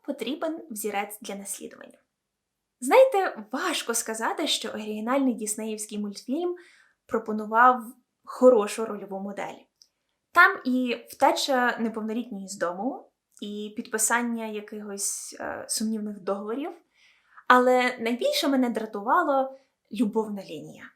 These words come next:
Герої закохуються просто з нічев'я. Уявіть собі:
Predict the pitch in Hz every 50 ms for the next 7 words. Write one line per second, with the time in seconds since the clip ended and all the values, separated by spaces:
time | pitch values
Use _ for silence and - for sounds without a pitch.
0 | _ _ _ _ _ _ _ _ _ _ - 269 381 508 554 466 359 330 - -
1 | 415 440 - 349 285 262 - 226 - - 302 311 - - - 240 220 226 220 208
2 | - - 196 185 165 - - 247 - _ _ _ _ _ _ _ _ _ _ _
3 | - 294 320 359 427 453 453 - - 285 220 202 190 247 - -